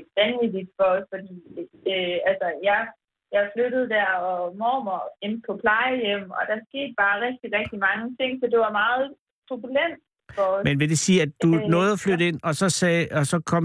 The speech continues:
Speaker 1: Nej.
Speaker 2: din, nej, okay.
Speaker 1: Nej,
Speaker 2: Men, men havde
Speaker 1: det,
Speaker 2: du noget,
Speaker 1: øh,
Speaker 2: havde I haft samtalen omkring, om du skulle flytte ind i kælderen, og så røg hun på plejehjem, eller hvordan?
Speaker 1: Nej,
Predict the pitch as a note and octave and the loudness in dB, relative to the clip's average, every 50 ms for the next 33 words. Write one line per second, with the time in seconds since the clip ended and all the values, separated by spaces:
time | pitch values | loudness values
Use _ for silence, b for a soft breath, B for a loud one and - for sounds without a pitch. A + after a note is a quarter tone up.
0 | D3 - E3+ D#3+ D3 C#3+ - - _ _ _ - D#3 D3+ - - D3+ D3 B2 A2+ | 4 4 4 4 4 0 -4 -6 _ _ _ 0 0 0 0 -2 -2 -2 -2 -4
1 | - _ _ _ _ _ _ _ _ _ - G#3 E3 - - _ - D#3+ D#3 D3 | -4 _ _ _ _ _ _ _ _ _ -2 -2 -2 -2 -4 _ 0 2 4 4
2 | D#3 D#3 C#3 D#3 D#3 E3+ F3+ G3 G#3+ G#3+ G#3 D#3 D#3+ E3 D3+ C#3+ D#3+ D#3 - - | 4 4 4 4 4 4 4 2 0 0 0 0 2 2 2 2 0 0 -2 -2
3 | E3+ F3 G3+ G3+ - G#3+ G#3 F#3+ F#3+ F3+ E3+ E3+ D#3+ D#3 - F3 E3+ D#3 D3+ D3+ | 0 0 2 2 2 4 4 4 2 2 2 0 0 0 0 0 2 2 2 2
4 | - F#3 F3 - F3 D3+ - F3+ E3+ D#3+ D#3+ D#3 D#3+ D3 D#3+ D#3+ D3+ D3+ D#3 D#3 | 2 2 2 2 0 2 2 4 4 4 4 4 4 4 4 4 4 4 2 0
5 | D3 B B B B B B B - D#3 C#3 D#3 E3+ D#3+ D#3 D#3 D#3 C#3+ D3+ D#3 | -2 B B B B B B B -2 0 2 4 4 4 4 4 4 4 4 4
6 | D3+ - D3+ C#3 - C#3+ C#3+ D3+ D#3 D3+ C#3 C3+ C#3 C#3 C3+ C#3 C#3 D3+ C4 C4 | 4 2 0 0 2 0 2 2 0 0 2 2 2 4 4 4 4 4 4 2
7 | - | 0